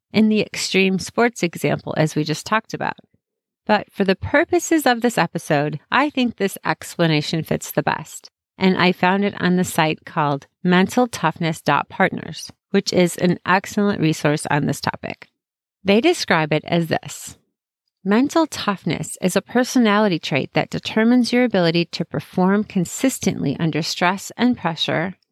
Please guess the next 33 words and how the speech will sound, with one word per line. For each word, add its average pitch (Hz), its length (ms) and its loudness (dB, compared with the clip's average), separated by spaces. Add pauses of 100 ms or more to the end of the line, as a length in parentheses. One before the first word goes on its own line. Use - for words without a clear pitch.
(220)
and 202 240 4
it 190 220 0
is - 220 2
closely 214 680 0
related 175 500 2
to - 120 -6
qualities 190 680 -2
such - 300 -4
as 156 260 -2
character, 233 720 -2
resilience, 170 800 0 (140)
grit, 156 320 2 (180)
and 170 200 0
perseverance. 147 1000 -4 (680)
In 226 180 4
my 285 120 6
opinion, 170 560 2
those 190 220 2
with 175 220 0
strong 165 480 2
mental 156 260 2
toughness 147 560 -4
are 180 220 0
able 220 300 0
to 233 80 2
get 165 320 -2
back 160 280 0
up 170 300 0
from 165 180 0
adversities 147 840 0
and 165 240 0
keep - 300 -2
going. 156 460 0